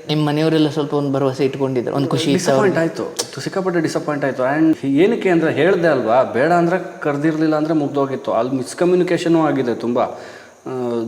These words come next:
Speaker 2: just ಸುದೀಪ್ ಸರ್ ಮುಂದೆ ಮಾತಾಡೋದಕ್ಕೆ ಹೋಗಿದ್ದೀನಿ ಅಷ್ಟೇ. ನಮ್ಮ ಅಕ್ಕಗೆ ಫೋನ್ ಮಾಡ್ಬಿಟ್ಟು, "ಒಳಗಡೆ ಹೋದ್ರು" ಅಂದ್ಬಿಟ್ಟಿದ್ದಾರೆ. ಇಲ್ಲ, ಶೋರ್ ಶಾಟ್, ಹಂಡ್ರೆಡ್ ಪರ್ಸೆಂಟ್, "ಹ್ಞೂ, ಹೋಗಿದ್ದಾರೆ" ಅಂತ ಇದು ಮಾಡ್ಬಿಟ್ಟಿದ್ದಾರೆ. ಆಮೇಲೆ ತಿರುಗಿ ಒಂದು ಅವರ್ ಆದ್ಮೇಲೆ ನಾನು ಈಚೆ ಬಂದ್ಮೇಲೆ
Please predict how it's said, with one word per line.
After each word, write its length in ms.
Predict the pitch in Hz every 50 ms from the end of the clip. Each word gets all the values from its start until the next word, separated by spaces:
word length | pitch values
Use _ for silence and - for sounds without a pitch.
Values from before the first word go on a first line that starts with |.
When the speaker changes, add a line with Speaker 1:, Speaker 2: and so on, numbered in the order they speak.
| 117 113
Speaker 2:
just 260 | 127 127 - 185 -
ಸುದೀಪ್ 360 | - 151 160 185 180 180 -
ಸರ್ 200 | - 165 156 156
ಮುಂದೆ 180 | 151 143 143 147
ಮಾತಾಡೋದಕ್ಕೆ 540 | 143 139 139 135 139 139 135 131 131 -
ಹೋಗಿದ್ದೀನಿ 380 | - 131 127 131 123 127 120 117
ಅಷ್ಟೇ. 380 | 113 - - - 107 110 135 151
ನಮ್ಮ 200 | 151 139 135 135
ಅಕ್ಕಗೆ 280 | - - 160 147 -
ಫೋನ್ 220 | - - 143 147 147
ಮಾಡ್ಬಿಟ್ಟು, 420 | 143 143 139 131 139 139 185 185 170 143 120 113 98 - - 82 - -
"ಒಳಗಡೆ 360 | 131 135 139 143 147 156 151 143
ಹೋದ್ರು" 340 | 127 123 131 127 123 123
ಅಂದ್ಬಿಟ್ಟಿದ್ದಾರೆ. 500 | 120 113 107 98 95 98 92 90 90 -
ಇಲ್ಲ, 200 | 226 226 226 208
ಶೋರ್ 280 | 190 - - 202 208 202
ಶಾಟ್, 200 | - 175 165 151
ಹಂಡ್ರೆಡ್ 260 | 143 147 156 156 151
ಪರ್ಸೆಂಟ್, 300 | - 147 - 160 156 165
"ಹ್ಞೂ, 120 | 175 180 160
ಹೋಗಿದ್ದಾರೆ" 460 | 160 165 165 165 156 156 151 151 147
ಅಂತ 260 | 147 151 143 147 156
ಇದು 160 | 143 135 139
ಮಾಡ್ಬಿಟ್ಟಿದ್ದಾರೆ. 500 | 139 139 135 127 123 120 110 107 104 101
ಆಮೇಲೆ 600 | 98 104 117 139 151 170 190 190 190 185 180 170
ತಿರುಗಿ 220 | 165 156 165 143 139
ಒಂದು 200 | 143 143 143 147
ಅವರ್ 180 | 147 143 143
ಆದ್ಮೇಲೆ 280 | 143 143 143 160 208 196
ನಾನು 340 | 147 139 143 143 139 135 135
ಈಚೆ 180 | 135 - 139
ಬಂದ್ಮೇಲೆ 720 | 135 131 131 131 131 131 190 220 214 - - - - -